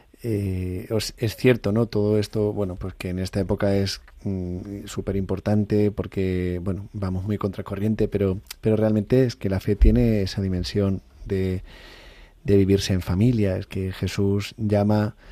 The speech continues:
a un grupo de apóstoles, de discípulos que le siguen y desde el primer momento, ¿no? Desde Pentecostés, ¿no? Eh, bueno, <laughs> antes, ¿no? Ya en el cenáculo están reunidos con, con la Virgen María, orando. O sea, creo que esto, en cualquier realidad en la Iglesia,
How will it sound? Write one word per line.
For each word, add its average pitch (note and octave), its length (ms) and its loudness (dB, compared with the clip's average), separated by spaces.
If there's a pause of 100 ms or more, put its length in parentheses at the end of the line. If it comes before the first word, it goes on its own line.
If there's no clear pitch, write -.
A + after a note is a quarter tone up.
(280)
a F#2+ 120 -6
un F#2+ 80 -2
grupo F#2 260 0
de F#2+ 80 4
apóstoles, G#2 640 0
de F#2 100 -2
discípulos G2+ 880 -2 (380)
que F2+ 340 -2
le F2+ 120 -2
siguen G#2+ 540 2
y G2 100 0
desde F#2 480 0
el E2+ 60 -4
primer F2+ 220 -2
momento, F#2+ 420 0
¿no? G#2 140 -2
Desde F2+ 720 -4
Pentecostés, G2+ 760 0
¿no? C3+ 180 -10 (240)
Eh, G#2+ 360 -8
bueno, A#2 200 -2 (100)
<laughs> - 120 -8
antes, G#2 340 0
¿no? G2+ 140 -2
Ya G2+ 180 0
en F#2+ 60 0
el F#2+ 100 -2
cenáculo G2 420 -2
están F#2 200 -4
reunidos G2 400 2
con, F#2+ 400 -2
con F#2+ 240 -4
la F2+ 80 -2
Virgen F#2 280 -2
María, G2+ 500 2 (420)
orando. G2+ 680 2 (200)
O A2 60 -6
sea, G#2+ 120 0
creo G#2+ 160 -2
que A2+ 120 4
esto, G#2 680 4
en G#2+ 160 -4
cualquier G#2 420 2
realidad A#2+ 360 4
en A2+ 60 -2
la A2 80 2
Iglesia, A2 480 0